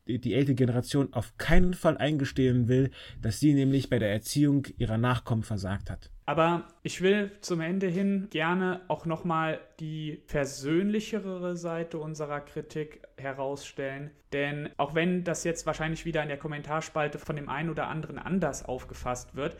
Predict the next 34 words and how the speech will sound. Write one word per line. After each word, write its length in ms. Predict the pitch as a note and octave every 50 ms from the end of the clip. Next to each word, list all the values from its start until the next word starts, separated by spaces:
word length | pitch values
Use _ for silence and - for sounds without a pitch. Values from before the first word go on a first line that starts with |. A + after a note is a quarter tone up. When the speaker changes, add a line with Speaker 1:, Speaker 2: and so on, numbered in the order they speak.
| - -
Speaker 2:
wir 160 | D3+ D3 D3
haben 300 | D3 D#3 F3 F#3+ F#3 F3+
ja 160 | F3 D#3+ D#3
wirklich 460 | F3+ F3 - F#3+ - - - - - -
mit 200 | D#3 D#3+ D#3 -
der 160 | D#3+ D3 C#3+
Kritik 420 | - - D3+ D3 - F3+ F3 F3+ -
versucht, 460 | - E3 C#3+ D3+ E3 F3 - - -
einen 140 | C#3 D3+ D3
Spagat 500 | - - D3 C#3 C3+ C#3 C#3 C#3 C#3 -
zu 120 | - -
schlagen. 440 | - - - B2 A#2 A2+ A#2 A#2 A#2+
Also 200 | B2 B2 C3 B2+
sowohl 500 | A#2+ C3+ C3 C3+ D3 D#3+ F3 F#3+ G3 -
eine 200 | - D#3+ D#3+ D#3
Kritik 420 | - - D#3+ D3+ - F3 F3+ F3+
an 140 | - D#3 D3
diesem 360 | D3+ C#3 C3+ C#3+ C#3 C#3 C#3 -
Jugendwahn 720 | C3+ E3 G3 A3 G3 G#3+ G3+ - F3 F#3+ F#3 F#3+ F#3+ F#3+
und 140 | E3+ D3+ C#3+
jungen 240 | E3 E3+ G3 G3+ F#3+
Phänomen 560 | F#3+ - F#3 F3+ F3 E3+ E3 E3+ E3+ E3+ E3+
als 240 | C3 B2 D3 - -
auch 340 | C3+ D#3+ E3 E3 B2+ - -
eine 220 | - D3 D#3 D3+
Kritik 420 | - - - - - - E3 - C#3
an 100 | C#3+ C#3+
dieser 200 | C#3 C#3 C#3+ C#3
Überalterung 640 | - C#3 D3 C3 D2 A2 C3+ C#3 - C3 B2 A#2+ A#2+
des 220 | B2 A#2 - -
Landes 400 | B2 A#2+ A#2+ B2 B2 A#2+ - - - _
zu 140 | - C#3 C#3
vollziehen. 600 | - D3 C#3 C3+ C#3 - - D#3 D3 C#3 C#3 C3+
Und 220 | - C#3 C#3 -